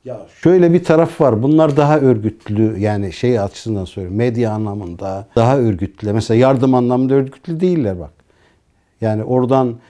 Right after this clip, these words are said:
malzeme, haber üretmek anlamında daha örgütlüler. Bir de sürekli kötülüğü, yani kırk gün bir insana veli mi, deli mi derseniz veli olur veya deli olur ya. Bunlar her gün tekrar ediyorlar.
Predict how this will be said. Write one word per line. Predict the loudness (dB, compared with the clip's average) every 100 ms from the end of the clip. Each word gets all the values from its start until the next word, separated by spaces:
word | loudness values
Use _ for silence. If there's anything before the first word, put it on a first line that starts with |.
| _ _ -4
malzeme, | 0 0 0 0 0 -2
haber | -2 0 2 2
üretmek | 2 -2 -6 -10 -8
anlamında | -6 -6 -6 -6 -6 -2
daha | -2 0
örgütlüler. | -2 -6 -12 -10 -6 -4 -2
Bir | -2
de | -4 -6 _ _ _
sürekli | -20 -10 -2 -2 -2 -8 -10
kötülüğü, | -4 -4 -4 -2 0 0 -2 -8 _ _ -6
yani | -4 -4
kırk | -2 -2 -2
gün | -2 0
bir |
insana | 0 0 0 2
veli | 2 2 2
mi, | 0 0
deli | 0 0
mi | -2
derseniz | -2 -2 -4 -6 -6 -6
veli | -2 0 0
olur | -2 -2 -2
veya | 0 0 0
deli | 0 0
olur | -2 -4
ya. | -4 -6 -8 _ _ _ -4
Bunlar | -2 2 0 -2
her | -2 0 0
gün | -2 -4
tekrar | -6 -4 -2 0
ediyorlar. | -2 -6 -12 -16